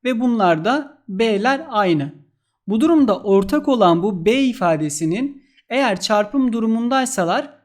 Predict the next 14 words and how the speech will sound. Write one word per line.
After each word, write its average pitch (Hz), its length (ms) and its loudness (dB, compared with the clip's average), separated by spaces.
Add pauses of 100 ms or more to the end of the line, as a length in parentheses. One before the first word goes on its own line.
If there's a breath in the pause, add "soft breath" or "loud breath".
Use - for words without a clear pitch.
karşısındaki 262 760 -2
değerlerin 160 480 4
ortak 165 400 -4
katını 269 300 -2
alıyorsunuz. 247 720 -4 (460 soft breath)
Eğer 208 420 0
bölüm 262 340 2
durumundaysalar 262 960 0
da 247 300 -2
bu 220 260 -2
ortak 277 340 -2
olan 175 400 0
B 269 120 -2
ifadesinin 214 920 -2